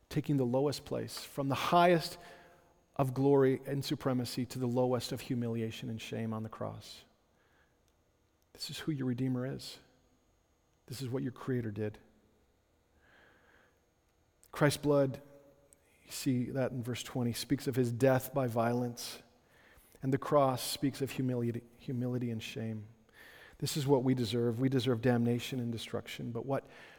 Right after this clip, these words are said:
Jesus in his mercy brings is rescue and reconciliation. Reconciliation is this work that God has done for us. It's a restoration to favor. It's the work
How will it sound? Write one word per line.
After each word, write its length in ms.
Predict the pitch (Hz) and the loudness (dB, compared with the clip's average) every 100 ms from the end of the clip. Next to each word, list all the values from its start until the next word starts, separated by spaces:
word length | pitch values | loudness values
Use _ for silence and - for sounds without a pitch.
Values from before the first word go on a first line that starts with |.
| _ | _
Jesus 420 | - 147 131 135 143 | -2 -2 0 0 0
in 80 | |
his 160 | 127 110 | 0 0
mercy 400 | 123 120 113 127 | 0 0 0 -2
brings 540 | 110 110 110 107 - - - _ _ _ - _ _ | 0 -2 -2 -6 -12 -14 -20 _ _ _ -20 _ _
is 160 | 120 107 | -4 0
rescue 500 | 113 113 - 127 110 | 2 0 -2 -2 -2
and 120 | 107 | 0
reconciliation. 920 | 107 - 110 - 107 101 98 - 110 107 - _ _ _ _ _ _ _ _ _ _ _ _ _ _ _ _ _ _ - - - - _ _ _ _ _ - - _ | -2 -4 -8 -6 -6 -4 -6 -8 -12 -14 -20 _ _ _ _ _ _ _ _ _ _ _ _ _ _ _ _ _ _ -20 -20 -20 -20 _ _ _ _ _ -20 -20 _
Reconciliation 840 | 139 147 135 - 147 131 120 143 | 2 4 2 4 6 6 4 0
is 100 | 117 | 0
this 200 | 120 - | 0 -2
work 260 | 131 127 - | 0 0 0
that 140 | 120 | 0
God 220 | 123 123 | 2 4
has 140 | 127 117 | 2 0
done 200 | 127 127 | -2 -2
for 180 | 127 117 | 0 0
us. 160 | - | 0
It's 160 | 131 - | -4 -4
a 140 | 117 - 127 | -6 -6 -4
restoration 760 | 127 131 - 135 123 - 131 | 0 0 0 2 2 0 -4
to 60 | 117 | -4
favor. 560 | - 120 117 127 123 - - _ _ _ _ - - - _ | -2 -2 0 -4 -8 -14 -20 _ _ _ _ -20 -20 -20 _
It's 180 | 143 - | -2 2
the 140 | 143 123 | 4 6
work 420 | 127 143 143 | 8 6 4